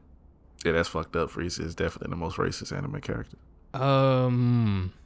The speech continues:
Speaker 2: the most? I was like, <laughs> yeah, yeah. You,
Speaker 1: Who else?
Speaker 2: There's no, there's nothing above that. I was finna say, like, ninety-nine percent of the world of Attack on Titan.
Speaker 1: Oh, 'cause they didn't know who Anya Pok-, Anya Pokun is, or who, how you ever say his, his fucking name?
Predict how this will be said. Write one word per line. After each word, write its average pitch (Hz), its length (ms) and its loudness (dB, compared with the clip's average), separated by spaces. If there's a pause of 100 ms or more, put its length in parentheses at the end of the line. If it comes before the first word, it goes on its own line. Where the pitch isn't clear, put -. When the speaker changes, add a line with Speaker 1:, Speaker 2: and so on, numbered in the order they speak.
(380)
Speaker 2:
the 110 320 4
most? 294 720 -2 (400)
I 127 100 6
was 170 120 4
like, - 120 4
<laughs> - 20 -10
yeah, 135 200 6
yeah. 117 340 8
You, 101 80 0 (140)
Speaker 1:
Who 123 100 12
else? 156 320 12
Speaker 2:
There's 175 200 8
no, 151 120 6 (220)
there's 165 180 8
nothing 143 300 4
above 107 260 0
that. 104 140 -2
I 127 40 4
was 143 140 6
finna 120 220 4
say, 120 240 4
like, 101 260 2 (380)
ninety-nine 120 720 6
percent 120 320 4
of 101 100 0
the 101 80 2
world 98 340 0
of 95 100 -2
Attack 101 340 0
on 95 120 -2
Titan. 98 360 0 (340)
Speaker 1:
Oh, 123 100 12
'cause 107 160 6
they 110 140 10
didn't 104 140 8
know 101 120 8
who 107 300 2
Anya 101 260 4
Pok-, 110 300 0 (120)
Anya 120 200 4
Pokun 143 360 2 (180)
is, 143 100 -6
or 104 80 0
who, 110 160 4
how 120 120 -2
you 117 120 4
ever 101 100 2
say 101 180 -2
his, 98 220 -4
his 104 100 -4
fucking 98 240 -2
name? 98 220 -4